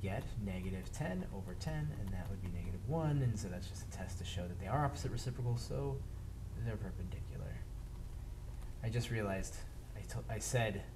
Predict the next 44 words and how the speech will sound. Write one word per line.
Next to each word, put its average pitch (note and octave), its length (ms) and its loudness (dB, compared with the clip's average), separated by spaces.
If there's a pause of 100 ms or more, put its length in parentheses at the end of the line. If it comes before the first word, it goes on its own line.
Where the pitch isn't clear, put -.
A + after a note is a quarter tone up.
(340)
at A2+ 60 -2
the A2 80 -4
beginning G#2 260 0
of F#2+ 60 0
this G#2+ 120 2
problem E2+ 380 0 (680)
that G#2+ 100 0
I F#2+ 60 4
would F#2 100 0
do - 80 -2
both, G2+ 460 0 (800)
um, F2 360 0 (600)
A G#2 140 2
and F#2 120 0
B. G2 220 0 (1400)
So, A#2 520 10 (340)
um, G2 440 2 (640)
in G#2+ 320 -2
the, G2 320 2 (180)
the A2 180 -2
other C#3+ 220 10
one, G2+ 420 4
it G2+ 100 -2
was G2+ 300 0
not G#2 460 0
an G#2+ 80 -2
amount G2+ 200 0
of F#2 120 -2
water, G2 240 2
it G2 100 -2
was G2 120 -2
a F2 60 -2
distance F#2+ 420 -4
traveled F#2 320 0
by F3+ 80 0
a - 100 -2
car, D#3 460 4
and F#2+ 160 2
it E2 100 0
was F2+ 140 0
Felicia A#2 500 2
and G#2 80 2
not F#2 160 0
Denzel. F#2 380 0